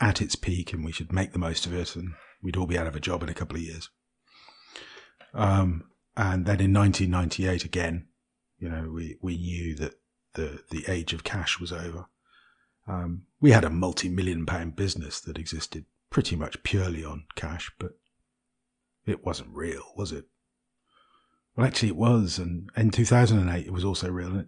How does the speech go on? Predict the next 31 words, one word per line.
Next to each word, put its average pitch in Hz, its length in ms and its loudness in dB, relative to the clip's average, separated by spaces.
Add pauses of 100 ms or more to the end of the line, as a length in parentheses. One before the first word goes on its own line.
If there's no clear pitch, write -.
and 104 240 0 (260)
in 120 160 2
two - 180 0
thousand 120 300 6
eighteen 113 560 6 (920)
it's 95 180 -2
real. 85 300 -2
I - 20 -4
mean, 98 120 0
if 90 100 0
you 117 80 4
look 113 160 4
at 90 60 0
the 92 100 0
U 92 220 -2
K 113 260 2
market 110 480 2
for, 98 460 -6
for - 180 -4
Bureau 104 240 2
de 95 80 -2
Change, 107 340 -2 (760)
there 95 140 0
are 85 60 0
two - 280 4
companies 90 480 0
at 85 80 -4
the 73 60 -4
moment 87 360 -2
aggressively, 85 800 -2 (640)
uh, 85 340 -12